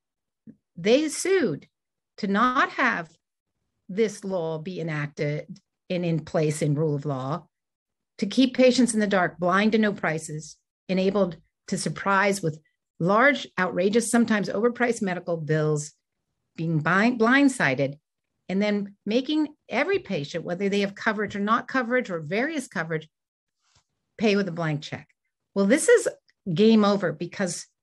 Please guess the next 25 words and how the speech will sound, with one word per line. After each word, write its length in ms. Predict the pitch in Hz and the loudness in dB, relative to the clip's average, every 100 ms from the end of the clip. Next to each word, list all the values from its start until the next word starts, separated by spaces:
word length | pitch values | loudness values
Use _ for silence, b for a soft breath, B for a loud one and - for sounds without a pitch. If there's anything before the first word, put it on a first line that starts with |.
| _ _ _ _ - | _ _ _ _ -8
the 120 | 185 | -2
American 440 | 185 208 294 320 254 | 0 2 2 2 2
consumers 500 | 240 - 214 196 170 | 2 2 -2 -2 -6
won 360 | 151 170 175 | -4 -2 -2
in 140 | 160 156 | -4 -6
the 60 | |
courts. 600 | 147 - 120 - - - _ _ _ _ - | -8 -10 -12 -10 -12 -12 _ _ _ _ -6
And 320 | 175 175 165 - - | -2 -2 -4 -12 -8
the 80 | - | -6
hospitals, 600 | 156 226 285 - 285 254 | -2 0 0 0 2 2
as 180 | 220 185 | 2 0
of 140 | 165 | -2
January 460 | 160 190 214 247 240 | -2 0 2 2 2
of 120 | 202 | 0
this, 320 | 202 202 - _ _ _ _ | -2 -6 -14 _ _ _ _
first 360 | - 233 214 - | -2 0 0 -4
of 120 | 160 | -4
this 260 | 180 208 - | -2 -2 2
year, 340 | 233 160 - _ _ _ _ _ - | 2 2 -4 _ _ _ _ _ -4
are 120 | 190 | 0
to 60 | 196 | 0
post 360 | 202 202 165 - _ - | 0 -4 -4 -12 _ 0
all 520 | 269 254 226 156 - - | 6 6 6 2 -6 -8
negotiated 600 | 180 185 196 196 185 180 | -4 -2 -4 -2 -4 -2
rates 380 | 170 151 - | -4 -4 -8